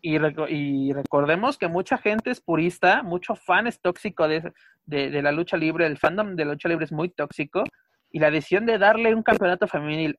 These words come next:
a un exótico va a ser muy criticada toda la historia. Ustedes podrán decirme, "Triple A lo hizo con Pimpinela".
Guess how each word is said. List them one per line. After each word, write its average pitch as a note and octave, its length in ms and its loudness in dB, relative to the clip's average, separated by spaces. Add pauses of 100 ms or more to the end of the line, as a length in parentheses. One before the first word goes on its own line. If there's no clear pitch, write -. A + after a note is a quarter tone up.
(160)
a D#3 100 2
un F#3+ 140 -2
exótico A3 680 -6 (480)
va D3+ 40 2
a D#3 60 -2
ser F#3+ 200 0
muy G3+ 240 2
criticada G#3+ 540 2 (100)
toda E3+ 240 4
la F3 80 6
historia. F#3+ 260 2 (320)
Ustedes B3+ 540 6
podrán B3+ 320 8
decirme, B3 460 2 (320)
"Triple A#3 500 2
A A#3 140 8
lo A#3 160 6
hizo A#3 260 0
con G#3 260 0
Pimpinela". A3 560 -4